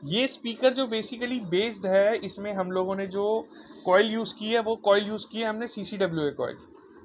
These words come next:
इस coil का फ़ायदा ये होता है कि आपको इसमें एक तो आवाज़ की clarity बहुत अच्छी मिलती है,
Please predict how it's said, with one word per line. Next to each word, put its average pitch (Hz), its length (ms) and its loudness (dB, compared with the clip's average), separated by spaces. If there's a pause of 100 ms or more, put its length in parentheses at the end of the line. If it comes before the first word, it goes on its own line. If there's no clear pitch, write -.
(280)
इस 240 140 -2
coil 226 340 6
का 247 100 4
फ़ायदा 226 280 4
ये 226 140 0
होता 208 220 2
है 220 100 2
कि 226 100 0
आपको 185 340 4
इसमें 208 240 -4
एक 202 100 -10
तो 208 60 0
आवाज़ 156 320 4
की 202 80 -6
clarity 156 440 -4
बहुत 147 520 2
अच्छी 180 280 -4
मिलती 175 360 -4
है, 196 180 -6